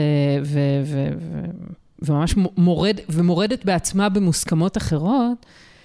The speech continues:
ל-, אני לא מרגישה שנחשדנו בגימיק. מצד שני, החוויה והתגובות שאני מקבלת, מ-, אה, בין אם זה הורים לילדים עם מוגבלויות, או,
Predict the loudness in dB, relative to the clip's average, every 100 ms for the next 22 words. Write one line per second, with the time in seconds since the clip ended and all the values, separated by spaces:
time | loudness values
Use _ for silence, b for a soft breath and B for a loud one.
0 | B B B -18 -20 _ _ _ -2 0
1 | 0 2 2 4 2 2 0 0 0 2
2 | 2 0 0 2 2 2 0 2 2 4
3 | 0 -6 b b b b b b b _
4 | -4 -2 0 -2 0 0 0 0 -2 0
5 | 2 2 0 0 -2 -2 -2 0 0 2
6 | 0 -2 -4 0 0 0 -2 -6 -8 -4
7 | 0 2 2 2 2 0 -2 -4 -2 -2
8 | -2 0 2 2 2 0 2 2 2 2
9 | 2 2 0 0 2 0 0 0 2 2
10 | 2 2 0 -2 -2 -2 -2 -4